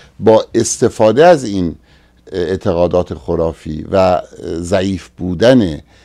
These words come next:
رأی و اندیشهٔ آدم‌ها، اه،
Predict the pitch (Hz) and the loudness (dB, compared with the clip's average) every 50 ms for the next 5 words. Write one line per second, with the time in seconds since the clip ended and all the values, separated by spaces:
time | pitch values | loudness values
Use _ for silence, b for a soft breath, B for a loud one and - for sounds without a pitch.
0 | b b b b _ 78 82 85 82 95 104 110 110 110 107 101 92 87 87 87 | b b b b _ -8 -8 -2 0 2 4 4 4 4 2 2 0 0 -2 -4
1 | 85 82 85 82 - - - 113 117 110 95 87 80 - - - 87 85 87 87 | -4 -6 -6 -8 -6 -2 0 0 2 2 2 0 0 -2 -4 -6 -4 -4 -2 -2
2 | 85 82 80 - 113 120 123 123 120 113 113 b b b b b b b - - | -4 -4 -6 -2 2 6 6 6 6 4 2 b b b b b b b -14 -10
3 | 82 | -8